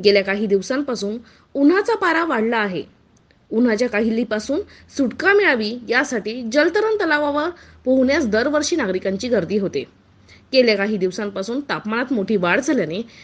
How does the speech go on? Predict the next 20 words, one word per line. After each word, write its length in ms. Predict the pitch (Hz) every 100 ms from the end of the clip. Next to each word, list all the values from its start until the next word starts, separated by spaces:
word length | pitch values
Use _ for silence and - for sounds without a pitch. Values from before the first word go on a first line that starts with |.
| -
नाशिक 360 | 262 277 427 453
महानगरपालिका 760 | 427 370 381 359 349 302 311 311
येथील 320 | 277 285 330
सातपूर 420 | 320 202 - 277
जलतरण 460 | 240 208 196 247 311
तलावावर 520 | 262 185 175 160 175 - - - _
पोहण्यासाठी 580 | 262 269 302 415 381 381
नागरिकांची 580 | 285 214 240 247 247 302
रीघ 240 | 220 170
लागली 300 | 175 156 156
आहे. 220 | 170 165 - - - _ -
बच्चे 280 | 226 226 240
कंपनींचीही 760 | 233 226 247 247 240 247 262 285 - _
पोहण्यासाठी 580 | 262 285 294 359 403 427
सायंकाळच्या 560 | 403 262 285 320 339 349
वेळी 220 | 277 285
झुंबड 340 | 247 254 226 254
उडू 200 | 220 208
लागली 320 | 185 175 170
आहे. 200 | 170